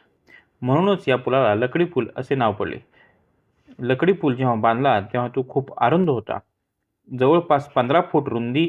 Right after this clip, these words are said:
असावी. अठराशे चाळीसमध्ये नानासाहेब पेशव्यांनी बांधलेला पूल पडला होता, तेव्हा त्यांची पुनर्बांधणी करण्यात आली. तेव्हा सुद्धा त्या पुलाला लकडी पूलच असे म्हणत.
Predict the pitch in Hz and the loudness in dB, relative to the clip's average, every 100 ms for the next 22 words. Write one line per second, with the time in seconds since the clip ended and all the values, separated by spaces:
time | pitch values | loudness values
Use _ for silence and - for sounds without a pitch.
0 | - 120 110 101 101 _ _ _ _ - | -4 -4 -2 -4 -6 _ _ _ _ -20
1 | _ _ _ _ _ 107 120 131 131 123 | _ _ _ _ _ -4 2 2 2 0
2 | 131 123 165 175 139 98 92 107 135 151 | 2 2 2 -2 -2 -2 -2 0 0 0
3 | 185 165 147 139 131 120 110 113 113 123 | -2 0 -2 0 -4 -4 -4 -2 -2 0
4 | 135 127 160 139 98 - _ _ _ _ | -2 -2 -2 -2 -4 -10 _ _ _ _
5 | _ _ _ 131 135 147 113 98 - 127 | _ _ _ 2 4 2 2 -2 0 0
6 | 147 123 127 131 127 127 123 139 - 147 | 2 2 0 -4 -2 -2 -4 -10 -4 2
7 | 196 180 156 139 117 101 90 - 113 _ | 2 2 0 -2 -2 -2 -6 -8 -10 _
8 | _ 123 143 170 170 _ _ - 170 160 | _ 0 2 2 -2 _ _ -6 -2 0
9 | 113 135 - _ _ _ _ _ _ _ | 0 -2 -12 _ _ _ _ _ _ _
10 | 143 131 135 139 160 110 123 131 _ - | 0 0 2 4 4 4 0 -6 _ -2
11 | 127 127 175 175 175 202 143 117 110 92 | 0 2 2 4 2 4 0 -4 -8 -10